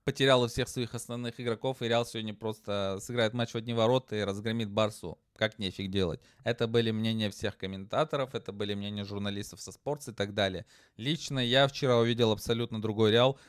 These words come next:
Реал, который меня сильнейшим образом разочаровал, потому что я так да-, так вот прям очень давно не видел Эль Классико настолько скучный, настолько бесхребетный Реал в Эль Классико.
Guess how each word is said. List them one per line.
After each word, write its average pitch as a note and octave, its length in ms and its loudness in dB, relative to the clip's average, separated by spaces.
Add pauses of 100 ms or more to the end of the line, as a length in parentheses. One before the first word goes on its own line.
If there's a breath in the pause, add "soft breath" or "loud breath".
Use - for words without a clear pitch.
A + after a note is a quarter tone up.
(180 soft breath)
Реал, C#3+ 320 8
который D3 600 4 (500 soft breath)
меня C#3+ 440 0 (200)
сильнейшим D#3 800 4
образом A#2 360 2
разочаровал, A2+ 640 2
потому B2 340 -4
что - 120 -2
я A#2 60 2
так A#2+ 220 0
да-, A2+ 180 -2 (100)
так C#3+ 200 4 (260)
вот B2+ 240 -6
прям C3+ 320 2
очень F#3 360 12
давно C#3 320 8
не B2+ 140 2
видел B2 320 4 (340)
Эль C#3 160 8
Классико C#3+ 460 4
настолько A#2 400 2
скучный, - 640 -4 (420 soft breath)
настолько C#3+ 480 -2
бесхребетный B2+ 720 -4
Реал D3+ 360 4
в A#2+ 160 -4
Эль C3 160 2
Классико. A2+ 640 -4